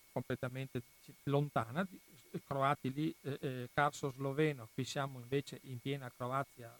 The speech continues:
dopo Fiume, Bucari è subito dopo Fiume, lungo la costa, dove il Vate è andato dentro col suo, con i suoi mas per,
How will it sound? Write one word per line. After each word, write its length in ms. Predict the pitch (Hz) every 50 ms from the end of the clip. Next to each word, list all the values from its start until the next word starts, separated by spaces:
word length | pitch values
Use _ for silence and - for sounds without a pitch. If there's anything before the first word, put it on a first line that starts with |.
| - -
dopo 260 | - 127 127 - 170
Fiume, 300 | 165 - - 135 156 180
Bucari 400 | 170 143 139 135 - 131 123 127
è 160 | 143 - -
subito 300 | - - 135 131 120 123
dopo 200 | 113 107 110 -
Fiume, 400 | 143 - - 135 131 135 185 240 - - - - - - - - - - -
lungo 280 | - 143 131 131 123 123
la 120 | 127 135 -
costa, 400 | - 117 113 107 - - 220 247 - - - - - - - - - -
dove 260 | - 131 131 120 127
il 100 | 120 120
Vate 360 | 120 127 123 127 127 - 131
è 20 | 117
andato 340 | 113 117 120 117 - - 117
dentro 380 | 117 127 127 127 123 - 123 117 -
col 120 | 120 113 - -
suo, 380 | - 139 131 123 120 120 117 117 - - - - -
con 140 | - 135 131
i 60 | 127
suoi 200 | - - 143 131
mas 380 | 127 127 127 131 131 - - - 127 -
per, 220 | - 123 120